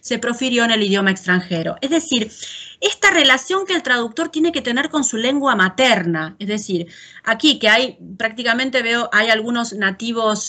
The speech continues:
eh, eh, por ejemplo, Natalie, que es una colega que, que veo conectada, una colega de lengua, eh, o sea, nativa es argentina, em, pero veo muchos alumnos italianos, ¿no? Donde, bueno, la, la, la lengua materna es el italiano.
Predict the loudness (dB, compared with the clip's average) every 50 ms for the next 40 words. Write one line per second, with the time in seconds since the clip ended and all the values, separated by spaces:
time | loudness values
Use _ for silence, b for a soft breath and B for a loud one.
0 | -6 -4 -2 -2 -2 -2 -4 -6 -6 -6 -6 -4 -4 -2 0 2 4 4 4 4
1 | 4 4 2 2 2 0 0 -2 -2 -2 0 0 0 0 0 0 0 2 2 2
2 | 2 2 0 0 -2 -6 -6 -6 -6 -6 -6 -4 -2 0 0 0 0 -2 -2 -4
3 | -4 -4 -4 0 2 4 6 6 6 4 2 0 -4 -4 -4 -4 -4 -4 -2 -2
4 | -2 -2 -4 -4 -4 -4 -2 -2 -2 -2 -2 -4 -6 -8 -10 -12 -14 -12 -12 -12
5 | -10 -8 -6 -6 -6 -6 -6 -2 2 4 4 4 4 2 2 2 2 2 0 -2
6 | -2 -2 -4 -4 -2 -2 0 2 2 2 0 B B B B B B B B B
7 | -2 2 4 4 6 6 4 4 4 2 2 0 -2 -6 -8 0 4 6 6 6
8 | 6 4 4 2 0 2 4 4 6 6 6 4 2 0 0 2 2 4 4 2
9 | 0 -2 -2 -2 -2 -2 -2 -2 -2 -2 -4 -4 -4 -2 0 2 2 4 2 2
10 | 0 -2 -2 0 2 2 2 0 0 0 0 0 0 0 0 -2 -2 -2 -2 -2
11 | -2 -2 -2 -2 -2 -2 -4 -2 -4 -4 -4 -4 -2 0 2 4 4 4 4 4
12 | 2 2 4 4 4 4 4 4 2 2 0 -2 -4 -2 -2 0 0 0 0 0
13 | -2 -4